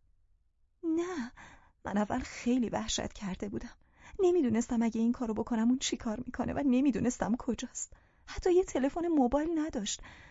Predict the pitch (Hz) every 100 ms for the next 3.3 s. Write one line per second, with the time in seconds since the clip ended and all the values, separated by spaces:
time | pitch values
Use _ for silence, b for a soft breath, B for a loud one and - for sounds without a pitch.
0 | B B B B - 202 - - 214 180
1 | 202 - 240 - 202 - 190 180 214 226
2 | 226 190 247 226 - - 233 - - 190
3 | 240 - 202